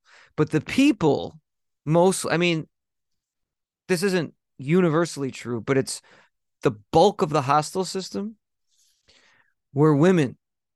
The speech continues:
aristocratic women and aristocratic widows. Of course, Mary Magdalene, they say.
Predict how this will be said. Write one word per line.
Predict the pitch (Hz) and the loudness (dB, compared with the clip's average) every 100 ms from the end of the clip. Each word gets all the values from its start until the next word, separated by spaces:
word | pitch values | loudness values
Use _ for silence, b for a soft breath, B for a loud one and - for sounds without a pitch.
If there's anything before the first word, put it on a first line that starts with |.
| _ _ - | _ _ -2
aristocratic | 147 165 208 - 185 202 160 | 0 0 -4 0 2 2 0
women | 156 131 127 131 131 _ _ _ _ - | -2 -2 -4 -8 -16 _ _ _ _ -2
and | 139 135 131 131 | 0 2 0 0
aristocratic | 135 156 156 185 - 156 147 - | 0 -2 -2 -6 0 0 0 -4
widows. | 104 147 139 104 65 - | -2 0 0 -2 -10 -14
Of | - | -2
course, | 196 147 | 0 2
Mary | 196 214 | 2 4
Magdalene, | 196 233 254 160 110 95 | 4 2 2 -2 -4 -4
they | 147 | -4
say. | 135 - 233 147 82 | -2 0 0 0 -4